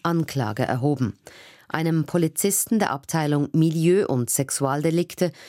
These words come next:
wird vorgeworfen, er habe mehrmals vertrauliche Informationen weitergegeben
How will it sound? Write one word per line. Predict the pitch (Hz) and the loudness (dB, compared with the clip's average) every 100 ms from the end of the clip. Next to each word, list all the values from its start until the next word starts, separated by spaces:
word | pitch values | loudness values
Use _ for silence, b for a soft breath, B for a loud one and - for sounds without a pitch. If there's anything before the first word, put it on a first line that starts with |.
| B _ | B _
wird | 131 | -4
vorgeworfen, | - 202 180 139 143 180 180 | 0 0 2 0 0 -2 0
er | 135 | 0
habe | 156 175 | 2 2
mehrmals | 165 180 196 151 170 - | 2 2 2 2 0 -4
vertrauliche | - 139 - 147 156 175 - | -4 -4 -2 -2 0 0 0
Informationen | 143 135 139 135 - 165 180 170 | 0 0 -2 -2 0 2 2 2
weitergegeben | 135 156 185 175 170 180 175 | 0 -2 -2 0 2 2 0